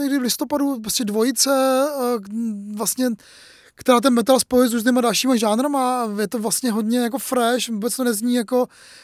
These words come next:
nějaký takový ty, jako takový ty s-, stylový klišé metalový. A mám pocit, že to vlastně je super, že to nachází nějaký nový, novou cestu někam, někam dál pro ten metal.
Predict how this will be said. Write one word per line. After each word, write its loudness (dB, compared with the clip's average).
nějaký -4
takový -4
ty, -2
jako -2
takový -4
ty -4
s-, -2
stylový 2
klišé 0
metalový. 0
A -2
mám 4
pocit, 0
že 0
to -2
vlastně 0
je 2
super, 0
že -4
to -4
nachází -2
nějaký -2
nový, -4
novou 0
cestu 0
někam, -2
někam -6
dál 0
pro -10
ten -6
metal. -8